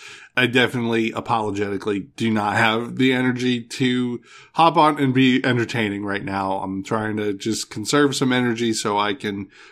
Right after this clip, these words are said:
jump into Series six when it is go time.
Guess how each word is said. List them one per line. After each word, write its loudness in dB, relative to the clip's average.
jump 2
into -2
Series -4
six -2
when 0
it -2
is -2
go -4
time. -12